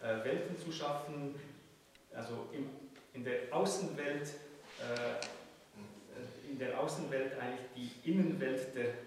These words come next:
Figuren zu zeichnen. Ich weiß nicht, ob ich mir jetzt da sehr verständlich ausgedrückt habe. Also dass die, die Außenwelt,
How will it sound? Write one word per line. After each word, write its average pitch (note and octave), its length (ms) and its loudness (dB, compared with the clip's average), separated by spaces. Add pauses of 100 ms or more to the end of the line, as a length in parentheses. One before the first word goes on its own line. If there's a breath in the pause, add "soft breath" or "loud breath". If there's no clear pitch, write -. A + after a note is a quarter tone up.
Figuren A#2+ 640 -4
zu A2+ 240 -12
zeichnen. A2 580 -2
Ich - 80 -12
weiß - 160 -8
nicht, A#2+ 120 -8
ob A#2 120 -6
ich A2+ 120 -10
mir A#2 80 -6
jetzt - 160 -10
da A2+ 100 -4
sehr A2+ 220 -6
verständlich - 480 -8
ausgedrückt E3 600 0
habe. C#3+ 200 2 (460 loud breath)
Also A2 200 -6
dass A2+ 200 -8
die, A2 220 -8
die A2 260 -6
Außenwelt, - 680 0